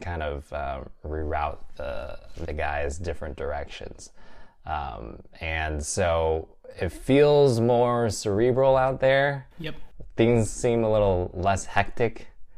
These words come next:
Speaker 2: Yeah.
Speaker 1: Um, <laughs> and I don't know, it's, it, it is, you know, early, so we haven't really seen the full team bonding, the, the team chemistry on the floor. Um,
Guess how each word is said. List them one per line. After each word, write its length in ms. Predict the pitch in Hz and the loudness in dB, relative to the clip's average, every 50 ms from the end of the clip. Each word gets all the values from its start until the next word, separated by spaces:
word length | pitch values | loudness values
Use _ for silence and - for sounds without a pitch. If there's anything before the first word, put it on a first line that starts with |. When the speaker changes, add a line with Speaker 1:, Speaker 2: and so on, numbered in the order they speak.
| - - - | -16 -10 -6
Speaker 2:
Yeah. 180 | 170 165 - - - | -4 -2 -2 -2 -4
Speaker 1:
Um, 640 | - 90 90 90 87 85 87 87 85 82 87 - - | -6 -4 -4 -2 -2 -2 -2 -2 -4 -4 -4 -2 0
<laughs> 320 | - 131 - - 494 466 - 113 175 156 127 123 - | 0 0 2 0 0 2 4 4 4 4 4 2 2
and 400 | 143 117 107 101 98 95 92 - - - - - - - - - - - | 2 4 4 4 4 2 0 -2 -4 -8 -8 -8 -10 -10 -12 -8 -2 0
I 60 | - | 2
don't 100 | 208 208 | 6 8
know, 140 | 180 127 110 | 8 10 10
it's, 340 | 117 117 117 113 104 - | 8 6 4 2 0 2
it, 140 | 147 139 120 | 4 4 4
it 180 | 123 120 110 113 | 4 4 4 4
is, 440 | 117 113 104 98 101 - - - - - - - - | 4 4 2 0 -4 -8 -14 -18 -20 -20 -18 -6 -2
you 100 | 101 92 | 0 2
know, 120 | 92 90 | 2 2
early, 600 | 90 95 104 107 107 98 92 90 90 90 87 - - - - - - | 4 4 6 6 6 4 4 4 2 0 -2 -6 -12 -20 -20 -18 -16
so 220 | - - 92 82 | -10 -6 -4 0
we 120 | 85 90 90 | 0 2 2
haven't 320 | 90 90 90 90 90 87 | 2 2 2 0 0 -2
really 260 | 80 87 87 85 80 | -2 0 0 0 -2
seen 580 | 76 - - - 87 85 85 85 82 82 80 80 | -2 -4 -4 -2 0 0 0 0 -2 -2 -4 -4
the 160 | 78 76 73 | -4 -6 -6
full 480 | - - - - 95 90 87 87 82 80 | -8 -6 -4 -2 0 0 2 0 0 -2
team 380 | - - 90 90 90 85 80 76 | -4 -6 -6 -6 -4 -4 -4 -4
bonding, 640 | 78 78 80 80 82 82 80 80 80 80 80 78 71 | -4 -4 -4 -4 -6 -4 -4 -4 -4 -6 -6 -6 -6
the, 220 | 71 71 71 69 65 | -6 -6 -6 -6 -8
the 200 | 71 73 73 - | -8 -10 -10 -10
team 460 | - - 85 80 78 78 78 80 82 - - - - - | -12 -10 -8 -8 -6 -8 -8 -10 -12 -14 -20 -20 -20 -14
chemistry 420 | - - 78 78 78 - - - 82 | -10 -8 -6 -6 -8 -8 -10 -8 -8
on 140 | 78 76 67 | -8 -8 -8
the 60 | 67 | -10
floor. 500 | - - - 76 76 76 76 76 78 - - - - - - - - - - - - - _ - | -12 -10 -8 -6 -4 -2 -2 -4 -6 -8 -14 -18 -18 -18 -16 -16 -16 -18 -18 -20 -20 -20 _ -6
Um, 800 | - 80 80 78 78 76 76 73 73 69 - 65 - - - | -4 -2 0 0 0 -2 -4 -6 -8 -8 -10 -10 -10 -12 -14